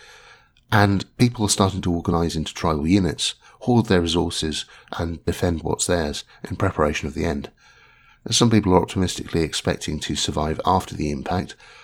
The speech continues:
but we know that even if that's possible, life is going to be incredibly hard, and they will need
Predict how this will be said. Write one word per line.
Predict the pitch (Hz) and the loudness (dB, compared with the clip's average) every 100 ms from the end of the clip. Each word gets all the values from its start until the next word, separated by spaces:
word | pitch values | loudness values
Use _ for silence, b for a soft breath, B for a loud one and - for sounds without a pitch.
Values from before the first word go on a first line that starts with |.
| B _ | B _
but | - 87 - | 0 0 2
we | 92 92 | 0 4
know | 95 92 | 6 6
that | 80 80 71 - | 4 0 -4 -4
even | 101 92 | -4 -2
if | 85 - | -4 -4
that's | 85 - | -8 -2
possible, | 95 92 - 73 76 | 0 0 -2 -4 -4
life | - 87 - | -4 -2 -4
is | 80 | -6
going | 82 | -4
to | 80 | -4
be | |
incredibly | 73 82 90 - 78 | -4 -4 -4 -4 -4
hard, | 87 76 - b _ | -2 -4 -8 b _
and | - 87 85 80 b _ _ _ | -2 0 -2 -6 b _ _ _
they | 101 | 4
will | 85 80 | 4 2
need | 78 85 80 | 0 0 -2